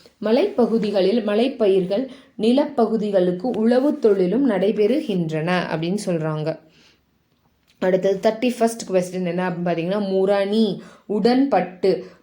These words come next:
பன்னகம். இது வந்து எப்படின்னா லெவன்த் தமிழ் ஓல்டு, நான் almost முன்னாடி இருந்த சீரா, ஒரு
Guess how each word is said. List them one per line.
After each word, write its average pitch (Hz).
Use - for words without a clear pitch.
பன்னகம். 247
இது 240
வந்து 233
எப்படின்னா 208
லெவன்த் 226
தமிழ் 202
ஓல்டு, 254
நான் 175
almost 226
முன்னாடி 262
இருந்த 240
சீரா, 220
ஒரு 190